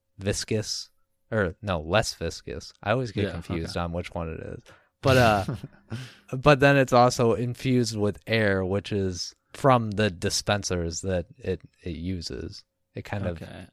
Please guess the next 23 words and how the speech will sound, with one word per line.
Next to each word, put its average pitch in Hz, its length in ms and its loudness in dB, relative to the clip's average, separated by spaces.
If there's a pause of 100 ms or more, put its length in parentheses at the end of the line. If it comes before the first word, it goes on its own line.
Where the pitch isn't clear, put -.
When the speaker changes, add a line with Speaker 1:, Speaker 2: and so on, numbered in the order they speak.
(220)
Speaker 1:
infuses 95 680 -6
air 92 360 -2
into 92 480 -8
Speaker 2:
What 80 120 -4
Speaker 1:
it. - 20 -4
Speaker 2:
do 139 60 -6
you, 113 220 -6
like, 113 160 -8
Speaker 1:
So 139 80 4
Speaker 2:
how 135 60 6
Speaker 1:
it's 143 80 4
Speaker 2:
does 156 80 2
it - 40 6
Speaker 1:
basically 139 320 4
Speaker 2:
infuse 120 100 4
Speaker 1:
like 113 260 4
Speaker 2:
air? 104 480 -6
Speaker 1:
shaking 113 640 -2
all 87 140 -2
Speaker 2:
Like, 113 180 0
Speaker 1:
of 87 60 -6
it 90 100 -2
up. 87 240 -4